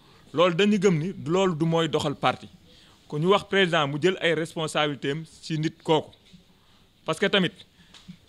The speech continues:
politique, bu ñuy dox ñun, ñëpp dañu war a def promouvoir A P R, fexe ba pa-, A P R dem. Mais bu fekkee da nga nekk ci parti,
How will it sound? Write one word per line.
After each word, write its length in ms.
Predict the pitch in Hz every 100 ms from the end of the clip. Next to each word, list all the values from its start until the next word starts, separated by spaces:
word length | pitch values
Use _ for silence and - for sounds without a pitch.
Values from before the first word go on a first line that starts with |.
| -
politique, 340 | 196 214 170 - - - - - - -
bu 160 | 127 190
ñuy 120 | 226
dox 200 | 185 -
ñun, 240 | 165 151 107 _ -
ñëpp 280 | 135 208 -
dañu 180 | 185 185
war 140 | 175
a 40 | 160
def 280 | 147 151 - - - - - - -
promouvoir 560 | - 190 190 170 160 165 -
A 120 | 160
P 100 | 165 151
R, 60 | 160
fexe 240 | 170 165
ba 100 | 156
pa-, 120 | 156 160
A 60 | 156
P 100 | 160
R 160 | 143 165 151 _ _ _ _
dem. 240 | 127 143 107 - - - - -
Mais 140 | 127 151
bu 100 | 160
fekkee 300 | 226 226 190
da 80 | 180
nga 100 | 190
nekk 180 | 190 -
ci 100 | 170
parti, 320 | 165 139